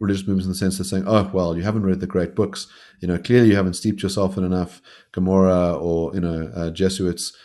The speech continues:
um, you know, interpretations of the fundamental text," whatever it is, to say, "You are not worthy and, you know, you dare not ask these questions."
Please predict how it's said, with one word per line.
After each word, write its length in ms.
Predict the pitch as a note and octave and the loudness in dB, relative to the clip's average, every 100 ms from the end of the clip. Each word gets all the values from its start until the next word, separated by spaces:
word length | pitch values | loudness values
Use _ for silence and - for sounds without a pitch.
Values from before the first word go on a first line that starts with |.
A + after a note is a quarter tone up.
| _ _ - | _ _ -6
um, 440 | F2 E2 E2 E2 | -2 -2 -4 -6
you 60 | G#2 | -4
know, 160 | E2+ D#2+ | -2 -4
interpretations 720 | F2+ G2 F2+ G2 F2 - F2+ | -4 -4 -2 0 0 0 -4
of 120 | E2+ | -4
the 60 | E2+ | -4
fundamental 440 | F2+ F2 E2+ E2 | -4 -2 -2 -4
text," 280 | - F#2+ A#2+ | -4 -6 2
whatever 380 | B2 D3+ B2 G#2+ | 6 6 6 6
it 60 | |
is, 400 | C3+ F#2 E2+ - - - - | 6 4 2 -4 -14 -20 -16
to 100 | - | -8
say, 440 | F#2+ G2+ F#2+ F#2 F2+ - - | -2 2 4 4 0 -8 -2
"You 200 | G2+ G#2+ | 4 6
are 80 | G#2 | 6
not 200 | F#2+ F2+ | 4 4
worthy 500 | F#2 G2+ F#2+ E2+ E2 | 6 6 4 2 0
and, 180 | E2 | -2
you 120 | E2+ E2+ | -4 -4
know, 240 | D#2+ D#2+ - | -4 -8 -6
you 120 | F#2+ | -4
dare 140 | F#2 | -2
not 160 | F2+ F2 | -2 -2
ask 160 | F2+ - | -4 -6
these 140 | E2 | -8
questions." 500 | - G2+ - - - | -2 -2 -4 -12 -16